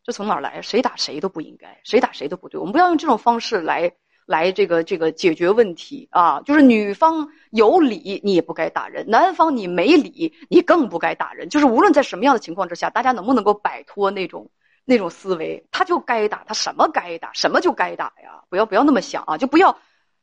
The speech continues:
哎呀，不要打人，有比打人更好的解决问题的方法。呃，你说那个你把妻子打了，你跟小三儿就断了，那么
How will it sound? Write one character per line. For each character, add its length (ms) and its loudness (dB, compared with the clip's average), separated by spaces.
哎 140 -10
呀， 60 -14
不 120 -10
要 140 4
打 160 -2
人， 260 -20
有 140 2
比 160 -8
打 180 -8
人 380 -10
更 120 0
好 280 -10
的 240 -18
解 120 -14
决 140 -18
问 160 -16
题 140 -20
的 80 -20
方 240 -20
法。 260 -20
呃， 360 4
你 180 0
说 400 2
那 160 2
个 200 2
你 120 -4
把 120 0
妻 180 -6
子 100 -2
打 220 -2
了， 380 -2
你 160 -4
跟 180 4
小 180 0
三 160 0
儿 40 -2
就 120 -2
断 280 2
了， 180 -16
那 140 0
么 240 2